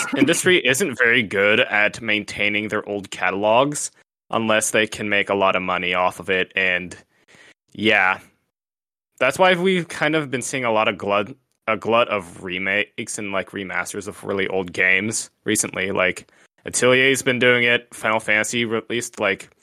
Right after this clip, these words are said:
Speaker 2: a pixel remaster of every single pix-, like, pixelated Final Fantasy. And, uh, the list goes on and on.
Speaker 1: Hmm. I saw a, uh,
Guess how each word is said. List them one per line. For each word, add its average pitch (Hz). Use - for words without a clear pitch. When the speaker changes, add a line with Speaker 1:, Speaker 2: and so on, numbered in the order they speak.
Speaker 2:
a -
pixel 123
remaster 110
of -
every 107
single 113
pix-, -
like, 92
pixelated 98
Final 95
Fantasy. 117
And, 101
uh, 101
the 117
list 120
goes 101
on 92
and 87
on. 92
Speaker 1:
Hmm. 120
I 147
saw 190
a, 156
uh, 123